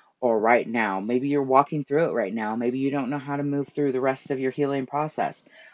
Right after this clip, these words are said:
I would love to help you do that. So, uh, again, you can get a hold of me at seed of hope three two nine at gmail dot com.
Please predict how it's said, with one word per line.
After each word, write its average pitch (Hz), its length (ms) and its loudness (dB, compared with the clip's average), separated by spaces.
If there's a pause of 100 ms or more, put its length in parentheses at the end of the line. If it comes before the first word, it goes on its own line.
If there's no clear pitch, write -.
(140)
I 131 80 0
would 120 160 2
love 123 200 2
to - 80 -6
help - 260 -8
you 113 80 -6
do 107 160 -6
that. 101 260 -8
So, 110 300 -4 (420)
uh, 117 240 6
again, 131 520 4 (260)
you - 80 -20
can 113 160 -6
get 131 140 2
a 139 60 4
hold 147 200 2
of 135 100 0
me 135 260 -4
at 92 140 -8
seed 135 240 -2
of 131 80 -2
hope 131 340 4 (380)
three 135 200 0
two 165 180 0
nine 139 440 0 (300)
at - 180 -2
gmail 123 420 2
dot 127 220 2
com. 117 440 -4